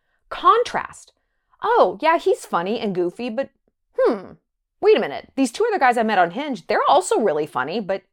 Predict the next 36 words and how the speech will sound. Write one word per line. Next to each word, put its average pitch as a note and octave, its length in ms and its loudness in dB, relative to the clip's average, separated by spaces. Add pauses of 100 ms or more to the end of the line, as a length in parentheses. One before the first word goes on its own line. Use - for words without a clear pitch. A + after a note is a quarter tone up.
(140)
uh, D#3+ 580 2
one's A3+ 260 -2
an A3 160 -2
engineer F3+ 600 -2
and F3 120 -2
the G3+ 60 -4
other G3+ 120 -4
one's G#3+ 120 -4
a G3+ 40 -4
graphic G3+ 360 -2
designer. E3+ 600 -8 (960)
Ooh, C3 560 -12 (400)
well, B2+ 680 -6 (180)
okie C3+ 200 -16
dokie B3+ 480 -6
here. - 400 -14 (120)
Now G3 340 0
we're F#3 160 2
on F4 180 0
to F#3+ 60 -4
something." - 420 -12 (320)
We C#4+ 140 4
really D4 500 2
do A3+ 300 -2
need F3+ 260 -6
contrast. - 560 -8
We G#3 120 -4
need B3+ 180 -2
to C4 80 -4
break F#3+ 240 -2
out A3 160 -2
of F3+ 80 -2
that D#3+ 220 -6
camp G3 360 -12
hot D3+ 420 -4 (100)
mentality. G3+ 600 -2